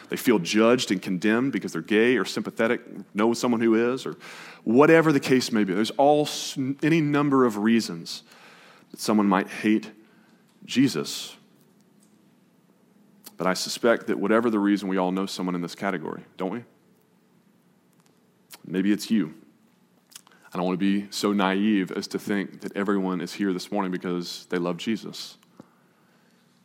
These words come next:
You might be here because you've got a bone to pick with him.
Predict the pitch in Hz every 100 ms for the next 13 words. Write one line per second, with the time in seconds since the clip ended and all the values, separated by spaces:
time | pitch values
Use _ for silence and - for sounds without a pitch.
0 | _ - 95 95 76 98 98 95 92 95
1 | 98 92 90 85 101 123 92 85 - 80
2 | 73